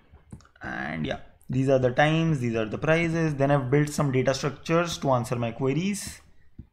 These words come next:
Answering the query is pretty easy, as I explained, lower bounds, et cetera. And the suffix max array.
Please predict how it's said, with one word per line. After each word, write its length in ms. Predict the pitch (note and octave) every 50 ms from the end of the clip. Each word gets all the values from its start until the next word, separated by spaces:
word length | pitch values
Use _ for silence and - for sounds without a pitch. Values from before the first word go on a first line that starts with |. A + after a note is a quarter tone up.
| _ - - - - - - - - - - - - - - - - - - - -
Answering 440 | D3 C#3+ C#3+ C#3+ - D#3 D#3+ D#3+ D#3
the 80 | D#3
query 380 | - D3+ D3 D3 C#3 D3 D3 D3
is 140 | C#3+ D3 -
pretty 300 | - D3 C#3 A#2 C3 C#3
easy, 420 | C3+ C3 B2+ C3+ D3+ E3 E3+ -
as 200 | C3 B2+ B2 B2
I 60 | B2
explained, 680 | B2 A#2 A#2+ - - - C3+ B2+ B2+ C3 C#3 C#3 C3 B2+
lower 180 | B2+ B2+ B2
bounds, 320 | A#2 A#2+ A#2+ A#2+ A#2 A#2+ A#2
et 120 | A#2 A2
cetera. 480 | - A2+ G#2+ - - - D4 F4+ - - - - - - - _ - - - - - - - - - - - - - - - - - _ _ _ - - - - -
And 140 | B2+ A#2+
the 140 | A2 A#2+ A#2
suffix 380 | A2+ - C#3 C3 - B2 - -
max 300 | A#2+ A#2 A2+ A2 - -
array. 320 | A#2+ A#2 A#2+ C#3+ F3+ -